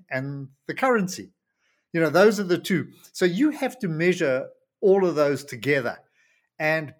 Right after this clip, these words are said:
both companies had blowouts in terms of, uh, pricing. So Sasol was supported by a massive increase in the Brent oil price and a big increase in chemical prices, which was in their favor.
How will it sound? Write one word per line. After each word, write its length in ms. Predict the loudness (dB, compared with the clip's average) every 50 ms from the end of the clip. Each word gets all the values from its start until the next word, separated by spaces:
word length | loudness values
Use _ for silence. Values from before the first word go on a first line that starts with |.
| -18 -4 4
both 360 | 6 8 8 8 6 4 -4
companies 520 | -4 -4 -4 -4 -4 -10 -10 -8 -8 -10
had 460 | -12 -10 -4 -2 -2 -2 -2 -6 -12 -20 -20 _ -4
blowouts 880 | -2 -2 2 4 6 6 6 6 6 4 4 2 -2 -4 -8 -14 -18 -20 _ _ _ _ _ _ -10
in 160 | -8 -8 -6
terms 480 | -4 -2 0 0 0 -2 -4 -6 -4 -2
of, 320 | -2 0 0 -2 -6 -10 -18 -16 -12
uh, 180 | -8 -8 -8 -8
pricing. 540 | -8 -6 -6 -6 -6 -6 -8 -10 -14 -16 -16 _ _ _ _ _ _ _ _ _
So 260 | -8 -2 0 2 2 2
Sasol 640 | 0 -2 -4 0 0 0 0 0 -2 -2 -2 -2
was 180 | -2 -4 -6 -6
supported 640 | -8 -10 -6 0 2 2 2 2 0 -4 -8 -6
by 220 | -4 -4 -4 -4 -4
a 20 |
massive 640 | -6 -8 -10 -8 -6 -4 -4 -4 -4 -6 -8 -10 -8
increase 460 | -8 -8 -8 -8 -8 -10 -10 -10 -10
in 80 | -12 -10
the 80 | -12
Brent 320 | -10 -6 -6 -6 -6 -6 -8
oil 320 | -6 -4 -2 -2 -2 -4
price 400 | -6 -4 -4 -4 -4 -4 -8 -10 _ _ _ _ _ -20 _ _ -14
and 160 | -10 -6 -6
a 80 | -6
big 320 | -8 -4 0 2 2 2 2
increase 480 | -2 -6 -6 -6 -4 -4 -4 -4 -4
in 120 | -6 -8 -8
chemical 440 | -6 -6 -6 -4 -6 -6 -6 -8 -8
prices, 600 | -6 -4 -4 -2 -2 -4 -6 -10 -14 -14 -16 _ _ _ _ _ _
which 240 | -8 -8 -8 -8 -6
was 220 | -6 -4 -4 -4
in 100 | -4 -4
their 160 | -4 -4 -4 -6
favor. 580 | -6 -4 -2 -2 0 0 0 -2 -4 -8 -14